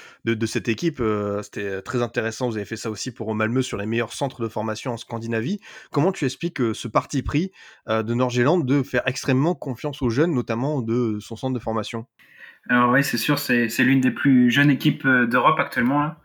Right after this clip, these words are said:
Speaker 2: Je crois qu'ils ont une moyenne d'âge d'à peu près vingt-deux et il y a des matchs, ils étaient même à vingt, vingt ans, ils étaient quasiment sur, euh, une équipe, euh, titulaire de quasiment, euh, cent pour cent de joueurs formés au club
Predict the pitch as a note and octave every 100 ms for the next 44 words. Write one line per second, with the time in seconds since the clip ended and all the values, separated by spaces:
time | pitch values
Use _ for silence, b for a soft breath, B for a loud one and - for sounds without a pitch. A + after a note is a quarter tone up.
0 | B B B B _ - A#2 B2 A#2+ A#2
1 | A#2+ A#2 A#2 B2 A#2 A#2+ A#2 A2 A#2+ A#2+
2 | A#2 A#2+ D3 C#3+ B2 A2 G#2+ G#2 A#2 A#2
3 | A#2+ C3+ - G#2+ A2 A#2 A#2 A2 B2 B2
4 | A#2 G#2 C3 C#3 D3+ D3+ B2 A#2 A2 A2
5 | A#2+ A#2+ C3 B2 - A2+ A2 G#2 b b
6 | b b b b - A2+ A#2+ - B2+ -
7 | B2 A2 G#2 G2+ G2+ F#2+ - A2+ A#2+ C3+
8 | C3+ B2 A2+ A2 G#2+ A#2 A2+ B2 B2 A#2+
9 | A2 G#2+ - A2 B2+ B2 - C#3 B2+ A2
10 | A2+ A2 A#2 B2+ - B2+ C3 B2 - D3
11 | D3+